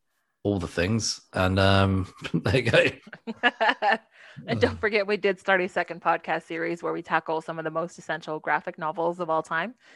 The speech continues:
Speaker 2: Our seventh Late to the Party Book Club episode was They Called Us Enemy by George Takei, Justin Eisinger, and Steve Scott, with art by Harmony Becker. That episode dropped at the end of May. We took the entire month of June off,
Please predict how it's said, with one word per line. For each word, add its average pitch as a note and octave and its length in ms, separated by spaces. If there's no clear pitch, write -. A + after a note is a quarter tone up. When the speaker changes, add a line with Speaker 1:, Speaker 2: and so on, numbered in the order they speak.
Speaker 2:
Our F#3+ 100
seventh F#3 540
Late F3 240
to F3 80
the D#3 80
Party D#3+ 240
Book F3+ 200
Club D#3 220
episode D3 540
was D3+ 460
They E3 80
Called D#3+ 280
Us F3 200
Enemy E3 500
by D#3 140
George D#3+ 360
Takei, E3+ 380
Justin E3 360
Eisinger, E3 400
and E3 100
Steve - 240
Scott, G3 320
with F#3 100
art F#3 240
by F#3 120
Harmony E3 380
Becker. A3+ 360
That F3+ 120
episode F3+ 280
dropped D#3+ 280
at E3 100
the D#3 80
end D3+ 140
of D#3+ 80
May. G3 280
We E3 160
took - 240
the E3 100
entire F3+ 300
month G3+ 200
of D#3+ 80
June F3 260
off, A#3 240